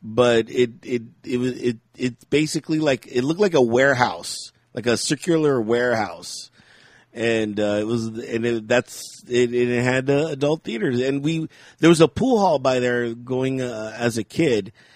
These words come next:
And so we would just go by the pool hall there and we would always see it. And we were like, Wow, like,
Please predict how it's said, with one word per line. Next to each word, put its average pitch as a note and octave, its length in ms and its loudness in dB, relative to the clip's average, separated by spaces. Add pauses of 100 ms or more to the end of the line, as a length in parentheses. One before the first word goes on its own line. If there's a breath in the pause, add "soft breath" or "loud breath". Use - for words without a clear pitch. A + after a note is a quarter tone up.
(240 soft breath)
And A2+ 360 -2
so C3 120 2
we C3 140 2
would C3 180 -2
just B2+ 180 -6
go D3+ 120 6
by C#3 140 2
the A#2+ 120 0
pool D#3+ 400 -2
hall A#2+ 500 2 (420)
there A#2+ 720 -2
and A#2 300 -2
we A#2+ 120 0
would B2 100 0
always B2+ 260 2
see D3 300 -2
it. C3 40 -2
And A2+ 80 -4
we A#2+ 40 -6
were A#2+ 80 -4
like, G2 160 -8
Wow, A2 800 -6
like, G2 300 -16